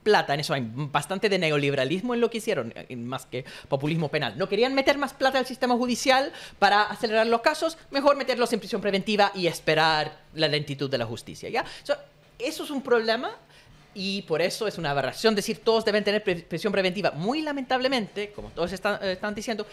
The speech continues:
está en la opinión pública que la prisión preventiva es la pena, <laughs> es una pena anticipada. Y si salen libres de la prisión preventiva es porque hay impunidad. Y esa idea existe por culpa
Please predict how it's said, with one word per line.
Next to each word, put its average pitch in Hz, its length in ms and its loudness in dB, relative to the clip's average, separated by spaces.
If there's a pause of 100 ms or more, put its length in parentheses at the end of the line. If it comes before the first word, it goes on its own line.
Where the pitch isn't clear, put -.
(260)
está 285 280 2
en 302 80 0
la 262 40 6
opinión 240 280 0
pública 269 280 -2
que 214 220 -2 (640)
la 147 120 0
prisión 240 260 -2
preventiva 233 560 2
es - 160 -2
la 170 100 0
pena, 247 340 2
<laughs> - 60 -20
es - 100 0
una 175 220 4
pena 202 220 4
anticipada. 165 600 0 (260)
Y 151 80 -4
si 131 120 -8
salen 233 380 4
libres 302 440 0 (360)
de 175 180 2
la 160 460 6
prisión 190 220 0
preventiva 254 560 4
es 196 200 2
porque 185 460 0
hay 165 160 4
impunidad. 151 560 -2
Y 123 160 -6
esa 302 300 0
idea 247 320 2
existe - 420 -2
por - 240 -2
culpa 311 640 2